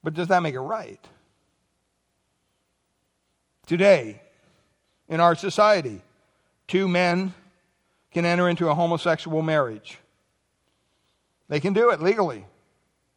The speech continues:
But does that make it moral? Does that make it right? See, some things may be right under human authority,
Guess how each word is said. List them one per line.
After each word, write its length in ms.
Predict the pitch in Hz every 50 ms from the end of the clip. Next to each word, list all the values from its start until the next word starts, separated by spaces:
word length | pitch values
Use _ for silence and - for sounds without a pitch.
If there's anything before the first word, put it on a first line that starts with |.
| _ _ _ _ _ _ _ _ _ _ _ _ _ _ _ _ _ _ _ _ _ _ _ _ _ _
But 140 | - 160 147
does 140 | 175 185 170
that 160 | 208 202 196
make 160 | 202 196 180
it 120 | 190 170 - - _ _ -
moral? 380 | 160 175 202 240 247 196 143 135
Does 160 | 156 160 165
that 160 | 190 190 190
make 160 | 196 185 185
it 80 | 202 185
right? 560 | 185 165 185 220 240 226 170 123 113 - - - - - _ _ _ _ _ _ _ _ _ _ _ _ _ _ _ _ _ _ _ _ _ _ _ _ _ _ _ _ _ _ _ _ _ _ _ _ _ _ _ _ _ _ _
See, 180 | - - 202 190
some 300 | - - 254 277 277 254
things 280 | 247 240 226 220 175 160
may 220 | 208 208 214 214
be 380 | 185 190 202 190 180 131 - - _ _ _ _ _ _ _ _ _ _ _ _ _ _ _ _ _ _ _ _ _ _ _ _ _ _ _ _ _ _ _ _ _ _ _ -
right 440 | 147 165 214 214 226 226 202 - 180 -
under 520 | 208 208 214 214 190 190 180 170 156 - - -
human 500 | 151 151 170 233 302 339 339 302 226 190
authority, 600 | 165 - - 156 135 123 117 113 113 123 135